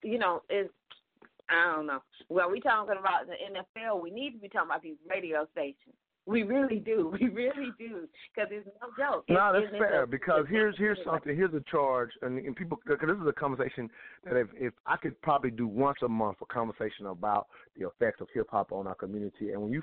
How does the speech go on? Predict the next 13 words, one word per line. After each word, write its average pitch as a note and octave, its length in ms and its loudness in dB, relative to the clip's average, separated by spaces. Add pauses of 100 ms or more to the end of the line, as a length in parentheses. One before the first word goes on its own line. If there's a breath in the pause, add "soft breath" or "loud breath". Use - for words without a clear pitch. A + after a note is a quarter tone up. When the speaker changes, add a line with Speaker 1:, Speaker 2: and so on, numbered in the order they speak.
Speaker 2:
first B2+ 280 2
opened A2+ 320 -2
about G#2 280 2
Speaker 1:
Mm-hmm. F2+ 80 -4
Speaker 2:
from G2+ 140 -6
your, F#2+ 180 0 (480 soft breath)
your G#2+ 160 4
ori-, G#2 240 2
original G#2 380 2
background, F#2 600 0
D-, F#2+ 120 -6 (100)
Ms. F2 180 -18
Dia, F2+ 260 -4